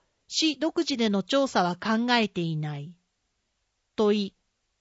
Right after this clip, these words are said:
ピーファスの除去を強化しないか。部長、市として実施することは考えていない。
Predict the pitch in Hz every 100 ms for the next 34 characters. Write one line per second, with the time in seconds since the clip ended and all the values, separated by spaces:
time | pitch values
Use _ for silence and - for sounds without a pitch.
0 | - 330 330 294 - 226 202 262 277 269
1 | 220 196 277 269 220 196 202 196 196 175
2 | 160 147 - _ _ _ _ _ _ _
3 | 214 - 226 208 190 - _ _ _ -
4 | - 339 - 240 180 202 - 269 - 285
5 | 285 311 285 202 - 226 240 262 254 208
6 | 180 175 165 160 156